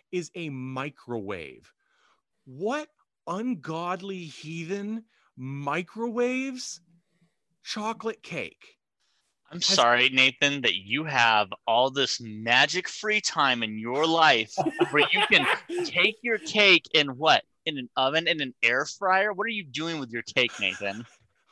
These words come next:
Speaker 1: I, I can't imagine the horrible, gummy, chewy destruction that would occur to a piece of sliced, frosted, multi-layer chocolate cake when it is in a conventional microwave oven.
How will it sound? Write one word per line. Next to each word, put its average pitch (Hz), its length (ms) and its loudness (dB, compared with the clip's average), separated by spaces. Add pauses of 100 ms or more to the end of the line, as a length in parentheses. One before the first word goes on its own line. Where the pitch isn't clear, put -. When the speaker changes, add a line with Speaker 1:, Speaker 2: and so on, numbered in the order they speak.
(140)
Speaker 1:
I, 190 80 0 (180)
I 202 80 -10
can't 247 360 -4 (220)
imagine 185 840 -2 (280)
the 165 160 -2
horrible, 220 720 -6 (340)
gummy, 196 600 -6 (240)
chewy 202 460 -8
destruction 180 920 -8 (280)
that 175 100 -4
would 175 120 -4
occur 175 560 -6 (200)
to 165 160 -4
a 151 40 -4
piece 226 560 -8 (140)
of 156 140 -8
sliced, 196 760 -6 (140)
frosted, 220 920 -8 (160)
multi-layer 233 720 -4
chocolate 190 480 -8
cake 156 440 -8 (140)
when 160 180 -6
it 226 100 -6
is 220 140 -6
in 226 100 -4
a 196 60 -8
conventional 196 1000 -8 (260)
microwave 170 600 -8
oven. 104 360 -12